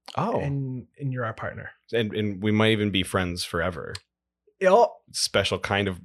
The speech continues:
Speaker 1: partnership.
Speaker 2: <laughs> With Bjorna. That's one of the,
Speaker 1: <laughs>
Speaker 2: the, the characters that has friends forever. 'Cause I don't know any of the in-game names I,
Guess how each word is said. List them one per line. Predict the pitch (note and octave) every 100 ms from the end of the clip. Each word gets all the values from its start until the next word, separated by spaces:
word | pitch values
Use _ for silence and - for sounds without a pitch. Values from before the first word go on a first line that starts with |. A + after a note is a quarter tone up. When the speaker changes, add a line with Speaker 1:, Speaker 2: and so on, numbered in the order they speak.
| G#2
Speaker 1:
partnership. | - G2+ G2 F#2+ - D2 - - -
Speaker 2:
<laughs> | - A3
With | G3 D#3 D3+
Bjorna. | E3 E3+ E3+ D3 B2+ A#2+ -
That's | D3+ D3+ -
one | F3+ F3
of | D#3
the, | D#3+ D3 D3 C#3+
Speaker 1:
<laughs> | C#4 - E3+
Speaker 2:
the, | D#3 D3 D3
the | D#3
characters | - E3 D#3+ E3+ D#3+ C#3+
that | D3
has | D3 C#3+
friends | - D3+ C#3+
forever. | D3+ D3 C#3+ B2+ A#2+ - D3
'Cause | D#3
I | D3+
don't | E3+ E3+
know | E3 D3+ D3 - - _ -
any | G3 G#3+ F3+
of | D3+ D3
the | C3+
in-game | - F3 F3 D#3 D#3 E3+ D#3
names | D3 D#3+ D3
I, | D3+